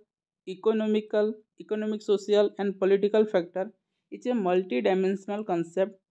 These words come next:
and is shaded by mortality, curriculum, health, timetable।" तो यहाँ पर हम देखें तो दोस्तों, ये आपका सही आंसर जो कि रहेगा ये हेल्थ, इसका सही आंसर होगा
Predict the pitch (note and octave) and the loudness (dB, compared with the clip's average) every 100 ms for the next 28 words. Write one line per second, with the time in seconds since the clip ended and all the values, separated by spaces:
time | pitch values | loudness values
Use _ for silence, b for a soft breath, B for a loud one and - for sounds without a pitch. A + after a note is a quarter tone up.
0 | _ _ _ _ _ - G#3 A3 G#3+ F3+ | _ _ _ _ _ -14 -6 -6 -6 -8
1 | E3 G3 F#3+ F3 F3 B3 _ _ _ _ | -2 -2 0 0 0 -2 _ _ _ _
2 | _ _ _ _ _ - G3 G3 A3 A3 | _ _ _ _ _ -8 -6 0 2 2
3 | A3 A3+ A#3+ - _ - G3 G3 G#3 A3 | 0 -4 -4 -12 _ -12 -8 -6 -4 -2
4 | G#3 G#3+ G#3+ - F#3 G3+ - - E3+ E3 | 0 -2 -4 -6 -4 -4 -6 -8 -4 -2
5 | E3 D#3 D#3 D#3+ _ _ _ _ _ C4 | -4 -4 -4 -6 _ _ _ _ _ -8
6 | A#3+ G3+ G3+ - A#3+ A#3+ G3+ G3+ A3 G#3 | -6 -2 -4 -2 -2 0 -2 -2 2 4
7 | G#3 G#3 G#3 C4+ C#4+ _ _ _ _ _ | 4 2 -6 -6 -10 _ _ _ _ _
8 | _ _ _ _ _ _ G3+ G#3+ G#3+ A3 | _ _ _ _ _ _ -6 -6 -4 -6
9 | A#3+ G3 G3 G3+ A3+ G#3+ G#3+ A3+ G3 G3 | -6 0 0 2 2 2 0 0 0 2
10 | G3+ G3+ G3 A3 - _ _ _ _ _ | 2 2 2 0 0 _ _ _ _ _
11 | _ G#3 A#3 B3 - F#3 G#3+ G#3+ F#3+ F3 | _ -4 -4 -4 -10 -8 -6 -4 -4 -4
12 | F3+ G#3 F3+ D3+ D3 F3+ | -2 -4 -2 -6 -6 -16